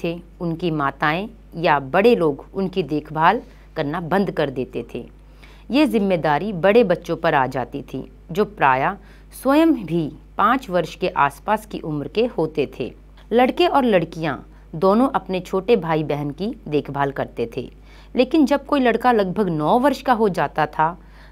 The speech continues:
वे बड़े लड़के के समूह में सम्मिलित हो जाता था और बाहर का काम सीखता था, जैसे मछली पकड़ना, नारियल का पेड़ लगाना,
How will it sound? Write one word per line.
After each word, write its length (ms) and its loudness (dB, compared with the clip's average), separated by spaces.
वे 160 6
बड़े 300 6
लड़के 320 2
के 160 -4
समूह 320 -4
में 60 -2
सम्मिलित 560 -4
हो 120 6
जाता 360 -2
था 220 -10
और 140 6
बाहर 320 6
का 160 -2
काम 320 2
सीखता 460 -6
था, 240 -8
जैसे 420 -2
मछली 360 -8
पकड़ना, 560 -4
नारियल 360 2
का 160 -2
पेड़ 340 0
लगाना, 540 0